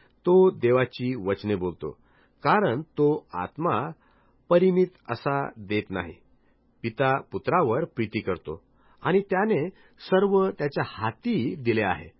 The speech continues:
जो पुत्रावर विश्वास ठेवतो, त्याला सार्वकालिक जीवन आहे, परंतु जो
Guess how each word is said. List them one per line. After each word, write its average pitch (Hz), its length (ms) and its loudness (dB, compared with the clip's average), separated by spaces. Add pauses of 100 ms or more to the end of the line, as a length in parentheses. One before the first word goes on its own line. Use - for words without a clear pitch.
(540)
जो 120 220 4
पुत्रावर 120 680 0
विश्वास 139 600 0
ठेवतो, 170 340 -2 (360)
त्याला 180 360 4 (180)
सार्वकालिक 139 800 0
जीवन 104 380 -4
आहे, 82 180 -6 (580)
परंतु 196 540 0
जो 160 600 0